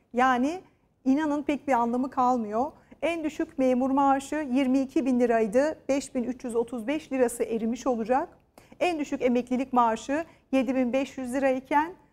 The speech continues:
bu bile şu anda emeklileri zorlarken bir de üstüne üstlük yaklaşık iki bin liralık bir erime ile karşı karşıya kalacaklar.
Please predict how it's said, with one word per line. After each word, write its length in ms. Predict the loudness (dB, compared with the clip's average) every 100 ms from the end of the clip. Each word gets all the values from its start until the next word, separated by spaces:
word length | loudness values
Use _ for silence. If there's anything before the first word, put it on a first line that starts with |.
| _
bu 260 | 2 4 6
bile 240 | 4 2
şu 160 | 0 4
anda 360 | 4 6 4 4
emeklileri 640 | 4 2 0 0 0 0
zorlarken 760 | 2 4 4 2 2 0 0 -6 _ 4
bir 200 | 8 8
de 60 | 4
üstüne 340 | -2 -6 -4
üstlük 500 | -4 -6 -2 -2 -2 -8 -2
yaklaşık 540 | 0 0 0 -2 -4 -4
iki 240 | 0 2
bin 160 | 2 2
liralık 440 | 2 2 -2 -2
bir 240 | -2 -2 -10 _ -2
erime 360 | 0 0 0
ile 140 | 0 2
karşı 340 | 4 4 2
karşıya 400 | 0 0 0 -2
kalacaklar. 680 | -2 -2 2 2 4 4